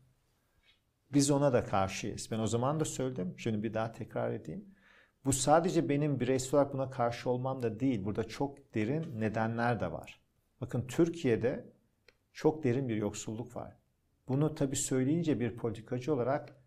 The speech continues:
iktidar hemen "Ya işte popülist şeyler söylüyorlar." diyebilirler. Doğru değil. Bakın bunları ben bir vatandaş olarak söylüyorum. Zaten bu işlere kalkışan bir vatandaş olmanın nedeni de o. Türkiye'de derin bir yoksulluk var. Biz gelecek nesillerimizi iyi besleyemiyoruz. Yani gıdaya erişimde Türkiye'de ciddi bir problem var.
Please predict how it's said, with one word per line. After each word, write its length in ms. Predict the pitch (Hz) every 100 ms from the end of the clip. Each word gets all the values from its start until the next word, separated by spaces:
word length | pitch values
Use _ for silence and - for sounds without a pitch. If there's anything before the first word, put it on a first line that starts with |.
| _
iktidar 440 | - - 135 135 127
hemen 280 | 135 131
"Ya 140 | 120 113
işte 180 | - 101
popülist 440 | 110 - 110 -
şeyler 360 | - 107 107 107
söylüyorlar." 600 | - 104 98 101 98 -
diyebilirler. 600 | 101 101 95 98 92 87 98 95
Doğru 380 | 113 120 123 -
değil. 280 | 107 90 98
Bakın 320 | 117 120 110
bunları 300 | 120 127 113
ben 220 | 113 107
bir 120 | 101
vatandaş 500 | 98 98 101 110 -
olarak 180 | 98 95
söylüyorum. 280 | - 131 107
Zaten 320 | 113 123 104
bu 120 | 110
işlere 420 | 117 - 113 107 - - _
kalkışan 600 | - 107 104 - 135 127
bir 60 | 113
vatandaş 600 | 110 113 117 117 120 -
olmanın 220 | 113 110
nedeni 260 | 104 131 113
de 60 |
o. 460 | - 120 110 - - - _ - _ _ _ -
Türkiye'de 420 | 160 160 127 104
derin 260 | 101 117
bir 80 | 107
yoksulluk 480 | 104 101 - 123 -
var. 220 | 90 92
Biz 340 | 123 139 - - - -
gelecek 420 | 110 104 135 131
nesillerimizi 800 | 117 - 104 107 107 110 143 139
iyi 280 | 117 127 120
besleyemiyoruz. 800 | 104 - 110 113 139 110 90 101
Yani 180 | 101 98
gıdaya 380 | 98 107 131
erişimde 540 | 156 123 127 135 123 -
Türkiye'de 420 | 135 - 127 104
ciddi 280 | - - 117
bir 120 | 110
problem 480 | 110 104 110 131 117
var. 160 | -